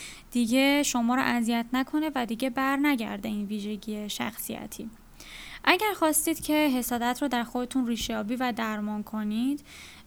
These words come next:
اه، می‌تونید از خدمات مشاوره و روانشناسی روان سالم استفاده کنید. در طول جلسات درمانی کوتاه مدت، تله‌های ذهنی و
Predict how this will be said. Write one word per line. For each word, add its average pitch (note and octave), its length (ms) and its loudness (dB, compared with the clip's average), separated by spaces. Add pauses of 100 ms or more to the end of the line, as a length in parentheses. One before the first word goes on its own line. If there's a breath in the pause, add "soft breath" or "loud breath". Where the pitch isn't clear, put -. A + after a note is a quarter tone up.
اه، A#3 260 0
می‌تونید C4+ 600 4
از B3 280 0
خدمات A#3 540 -4
مشاوره A3 640 0
و G#3 60 -6
روانشناسی G#3+ 880 -2
روان B3+ 400 0
سالم A#3+ 420 0
استفاده G#3 540 0
کنید. G3+ 360 -8 (400 loud breath)
در B3+ 200 6
طول C#4 500 2
جلسات A#3+ 520 -2
درمانی G#3+ 580 -2
کوتاه A#3 400 -2
مدت، A#3 480 4
تله‌های B3+ 640 0
ذهنی A3 600 -2
و C4 40 -2